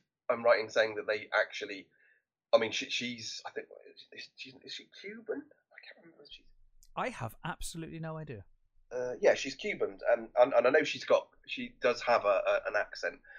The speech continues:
Speaker 1: and I think she worked very hard on, on the ac-, on
Speaker 2: Hmm.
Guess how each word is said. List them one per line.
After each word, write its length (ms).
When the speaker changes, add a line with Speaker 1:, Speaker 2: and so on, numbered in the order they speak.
Speaker 1:
and 100
I 20
think 200
she 120
worked 260
very 220
hard 560
on, 340
on 160
the 80
ac-, 300
on 260
Speaker 2:
Hmm. 220